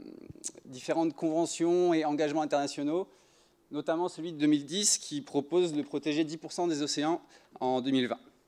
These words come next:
Euh, donc cet objectif, il a plusieurs effets pervers, cet objectif en termes de surface, c'est que toutes les A M P ne se valent pas et que les bénéfices liés aux aires marines protégées, ça dépend de leur niveau de protection.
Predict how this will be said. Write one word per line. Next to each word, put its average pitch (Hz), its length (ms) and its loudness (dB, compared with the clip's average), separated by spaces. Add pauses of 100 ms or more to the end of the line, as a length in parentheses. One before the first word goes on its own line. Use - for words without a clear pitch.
(1200)
Euh, 156 400 10
donc 160 180 2
cet 214 260 2
objectif, 214 840 2
il 170 220 4
a 170 100 10
plusieurs 190 600 0
effets 180 180 2
pervers, 185 460 8
cet - 100 -8
objectif 147 320 -4
en 143 40 -10
termes 135 180 -2
de 131 60 -2
surface, - 500 2 (800)
c'est - 200 -2
que 156 60 -8
toutes - 160 -2
les 185 120 6
A 196 60 10
M 190 100 8
P 214 140 4
ne 190 60 0
se - 180 -2
valent 147 260 8
pas 208 380 8
et 147 140 2
que - 100 0
les 143 160 2
bénéfices 175 680 2
liés 180 440 4
aux 135 60 0
aires 139 120 8
marines 143 180 0
protégées, 147 460 -2 (380)
ça 139 260 4
dépend 143 240 0
de 170 60 4
leur 143 100 4
niveau 160 240 8
de 180 60 2
protection. 156 420 -4